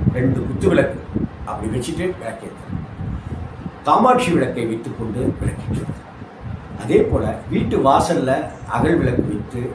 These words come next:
தீபம் ஏற்றி வழிபடுவது. இதே போல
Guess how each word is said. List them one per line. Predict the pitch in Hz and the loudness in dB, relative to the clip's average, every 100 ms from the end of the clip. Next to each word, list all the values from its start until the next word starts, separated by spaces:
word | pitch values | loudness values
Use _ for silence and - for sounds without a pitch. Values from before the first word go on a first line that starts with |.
| - | -4
தீபம் | 143 131 120 | -2 0 0
ஏற்றி | 104 101 | -2 -6
வழிபடுவது. | - - - - - - - - - - - - - - - - - - - 104 | -6 -2 0 0 -2 -6 -14 -16 -18 -18 -18 -18 -18 -18 -20 -18 -18 -18 -14 -4
இதே | 120 | 0
போல | 185 - - | 2 2 -2